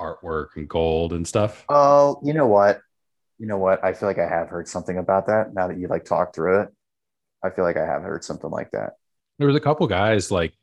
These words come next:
Speaker 1: I think it was, like, last year, maybe a year and a half ago, that said that they found it. Like, they were doing, like,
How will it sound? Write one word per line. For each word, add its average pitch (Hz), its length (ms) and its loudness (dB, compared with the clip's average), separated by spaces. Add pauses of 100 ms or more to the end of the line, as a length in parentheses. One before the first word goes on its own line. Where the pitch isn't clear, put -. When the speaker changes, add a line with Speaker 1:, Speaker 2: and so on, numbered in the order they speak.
(220)
Speaker 1:
I 92 60 -8
think 139 140 2
it 175 40 2
was, 113 120 0
like, 85 160 -2
last 85 320 -2
year, 90 120 0
maybe 85 220 -4
a 76 40 -6
year 85 160 0
and 80 80 -2
a - 40 -6
half 82 220 -4
ago, 78 260 -4
that 71 180 -10
said - 200 -6
that 73 140 -8
they 71 120 -4
found 78 340 -4
it. 85 200 0
Like, - 160 -14
they 82 80 -4
were 80 80 -2
doing, 78 140 -6
like, 71 160 -10